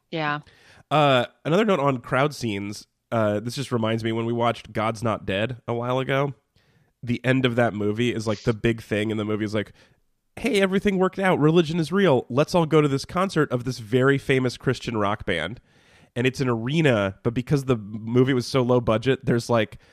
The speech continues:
Speaker 2: sixteen people pretending to be a crowd scene.
Speaker 1: <laughs>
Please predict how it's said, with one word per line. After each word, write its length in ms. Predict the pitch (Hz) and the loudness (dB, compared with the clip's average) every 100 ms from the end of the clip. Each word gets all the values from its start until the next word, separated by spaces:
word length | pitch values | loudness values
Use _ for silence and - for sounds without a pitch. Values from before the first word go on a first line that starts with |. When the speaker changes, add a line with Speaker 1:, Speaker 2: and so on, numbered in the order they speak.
| _ | _
Speaker 2:
sixteen 560 | - - 156 - 147 143 | -12 -6 -6 -2 -4 -2
people 300 | 135 123 135 | -2 0 2
pretending 520 | 135 123 147 117 123 | 2 2 2 2 2
to 60 | 123 | 2
be 100 | 117 | 2
a 60 | 110 | 0
crowd 400 | - 101 117 123 | 0 0 -2 0
scene. 380 | 156 170 180 - - - | 0 0 -2 -6 -16 -8
Speaker 1:
<laughs> 80 | - | -4